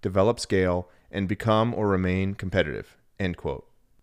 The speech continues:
And this reinforcement cycle also affects Google's ability to sign these default distribution deals in the first place, because they're costly for Google for the same reason that they are lucrative.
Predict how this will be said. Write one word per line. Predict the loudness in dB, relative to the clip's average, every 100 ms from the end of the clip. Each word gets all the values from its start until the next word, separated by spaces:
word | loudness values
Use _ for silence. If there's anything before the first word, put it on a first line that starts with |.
| _ _ -4
And | 0 0
this | 0
reinforcement | 2 2 2 2 2 -2
cycle | 0 0 2 -2 2
also | 4 4 2 0
affects | 2 0 0
Google's | -4 -2 0 0
ability | 0 0 0 -2
to | -4 -4
sign | 2 4 4 2
these | 0
default | -4 0 4 4 2
distribution | -6 -4 -2 -2 -2 -4
deals | -4 -4 -4
in | -4
the | 0
first | 0 0
place, | -4 -6 -10 -16 -10
because | -2 0 2
they're | 0
costly | 6 6 6 -4
for | -4 -4
Google | -2 0 -2
for | -2 -4
the | -2
same | -2 0 0
reason | 0 0
that | -2 0
they | 0
are | 0
lucrative. | 0 -2 -6 -8